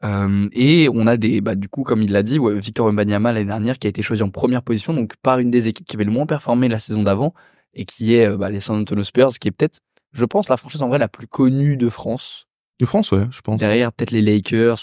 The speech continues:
Speaker 1: ou, tu vois, mais ça fait partie des, des trois franchises les plus connues, je pense, parce que, bah, forcément, Tony Parker, euh, et cetera,
Speaker 2: Mm.
Speaker 1: petite époque. Donc voilà.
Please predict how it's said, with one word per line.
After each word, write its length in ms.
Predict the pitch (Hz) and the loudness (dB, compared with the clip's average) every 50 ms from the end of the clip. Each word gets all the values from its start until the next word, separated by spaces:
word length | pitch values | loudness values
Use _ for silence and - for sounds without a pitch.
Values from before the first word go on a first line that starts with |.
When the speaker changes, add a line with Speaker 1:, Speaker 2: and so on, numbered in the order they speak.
| - | -8
Speaker 1:
ou, 200 | - 113 107 107 - | -12 -10 -10 -10 -10
tu 120 | - - | -10 -8
vois, 280 | 95 95 98 101 101 95 95 | -8 -6 -6 -8 -10 -10 -8
mais 400 | 101 98 98 95 95 101 101 98 _ _ _ _ _ _ _ | -6 -6 -4 -4 -4 -4 -6 -6 _ _ _ _ _ _ _
ça 120 | - - 120 | -8 -6 -4
fait 120 | 127 127 | -2 0
partie 280 | 127 127 113 - - 131 | 0 0 0 -2 -2 2
des, 140 | 123 117 110 | 2 2 2
des 220 | 95 82 - 208 | 2 2 0 -2
trois 300 | - - - - 131 127 | -2 -2 -2 0 0 0
franchises 420 | - - 127 117 - - 127 123 120 | -2 -2 -6 -4 -2 -2 -2 0 0
les 80 | 107 | -2
plus 160 | 101 - - | -2 -2 -6
connues, 300 | 101 - 110 101 107 117 | -6 -2 -2 0 0 -2
je 80 | 147 - | -4 -6
pense, 180 | - 104 123 - | -8 -10 -10 -10
parce 200 | - 98 - - | -10 -12 -10 -6
que, 60 | - | -4
bah, 140 | 92 - - - - - _ _ _ - - - - _ _ _ _ _ | -4 -4 -4 -6 -12 -16 _ _ _ -20 -20 -20 -20 _ _ _ _ _
forcément, 520 | - - - - - 98 107 113 107 95 92 | -12 -10 -6 -2 0 2 4 4 2 2 0
Tony 220 | - 101 95 95 | 0 0 0 0
Parker, 380 | - 113 - - - 113 107 101 | 0 -2 -2 -2 0 -2 0 0
euh, 160 | 101 98 101 101 | -2 -4 -6 -8
et 20 | 101 | -8
cetera, 480 | - - 101 - 101 101 113 113 104 104 | -8 -8 -8 -6 -4 -4 -4 -4 -4 -6
Speaker 2:
Mm. 340 | 104 101 104 117 127 135 127 - _ _ _ _ _ | -8 -10 -4 0 0 0 0 -2 _ _ _ _ _
Speaker 1:
petite 180 | - - - 101 | -12 -8 -6 -4
époque. 240 | - - 127 139 - _ _ _ _ _ _ _ _ _ _ _ _ _ - | -2 -2 -4 -4 -4 _ _ _ _ _ _ _ _ _ _ _ _ _ -8
Donc 120 | 117 120 | -4 -2
voilà. 260 | 117 110 98 110 107 | -2 0 0 -2 -4